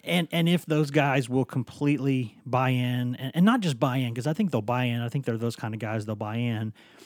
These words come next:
But will they pick up and will they fit in this system? Because you have to fit your, your players around what you wanna do. Um, you know, you, you, you, you fit to the talent you have, not the system that you want. So a good coach,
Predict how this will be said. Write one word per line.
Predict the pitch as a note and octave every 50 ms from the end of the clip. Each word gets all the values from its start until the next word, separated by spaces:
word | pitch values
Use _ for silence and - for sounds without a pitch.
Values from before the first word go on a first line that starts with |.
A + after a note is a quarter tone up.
| - _ - - - _ _ _ -
But | - C3 B2+
will | B2 C3 D#3 E3+
they | E3+ D3+ C#3+ C3
pick | - - - D#3 D3+ - D3+
up | C#3+ C#3 C3+ - - - - _ _ _ _ _ -
and | - C3 B2
will | B2+ B2+ C3
they | A#2+ A#2 A2
fit | - - - - - - C3+ A2 G2+ - _ - _ _ _ _ _ _ _ _ _ _
in | D3 C#3 B2+ A#2+
this | A#2 A2+ -
system? | - - B2 G#2+ - A2 A2 A2+
Because | A#2+ - D#3 C3+ B2
you | D#3 F3+
have | E3+ G3+ G3 -
to | -
fit | - - - - E3+ E3 D#3 -
your, | B2+ C3 B2+ B2+ A#2+ G#2+
your | B2+ B2
players | - - - C#3 C3+ B2+ A#2+
around | A#2 A#2+ B2+ B2 C3+
what | C3 B2 A#2 - C#3
you | B2
wanna | B2 B2 A2+ G#2+
do. | G#2+ A2 A2 A#2 A#2+ B2+ C3+ C#3 C#3 - _ - _ - - _ _ _ _
Um, | - G#2+ G#2+ G#2 - E3+ C#3+ - -
you | B2+ B2+
know, | A#2+ A#2+
you, | A#2+ B2 B2
you, | - B2 B2+ A#2+ - A#2 C3 A#2+ - -
you, | C3 A2+ - _ - _
you | - C#3 C3
fit | - - F3+ F#3 -
to | - C3+
the | C3
talent | B2 - D3 C#3 C3 A#2 -
you | B2
have, | F2+ C3 C3 A#2+ A#2 A2+ A2+ A2 G#2 - -
not | A#2+ B2 A#2+ A#2+ -
the | B2
system | - - B2 A2 - B2 A2+
that | A#2 A2 - - A2+
you |
want. | A2 A2 G#2+ G#2 - F#2 - _ -
So | - B2 A#2+ A#2+ A#2 A#2+ A#2 - - - -
a | - C#3
good | A#2 C#3+ C3+ A#2+
coach, | - D3 B2+ B2+ - - - -